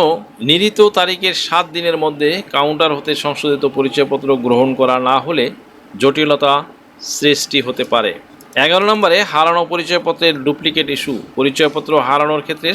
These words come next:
সংশ্লিষ্ট থানায় ভোটার নম্বর, আইডি নম্বর উল্লেখ করে জিডি করে তার মূল কপিসহ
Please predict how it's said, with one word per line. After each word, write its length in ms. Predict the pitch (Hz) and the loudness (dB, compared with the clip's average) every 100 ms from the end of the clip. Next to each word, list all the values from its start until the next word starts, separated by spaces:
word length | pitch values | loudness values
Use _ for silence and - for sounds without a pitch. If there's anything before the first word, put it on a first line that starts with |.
| - | -4
সংশ্লিষ্ট 420 | 156 143 151 143 143 - | -4 -4 -6 -4 -6 -8
থানায় 320 | 135 135 135 - - - - | -4 -4 -4 -10 -20 -20 -6
ভোটার 240 | 113 139 139 | -2 0 0
নম্বর, 280 | 139 135 131 143 - - 120 | -4 -2 -4 -4 -8 -2 0
আইডি 220 | 131 139 | 0 -2
নম্বর 240 | 135 131 131 127 | -4 -4 -6 -6
উল্লেখ 220 | 123 131 131 | -6 -4 0
করে 140 | 123 135 123 | 0 0 0
জিডি 220 | 123 135 131 | 0 2 2
করে 160 | 127 127 123 | 2 2 0
তার 140 | 117 117 | 0 2
মূল 160 | 135 147 139 | 2 2 -2
কপিসহ 420 | 113 131 - | -6 -6 -4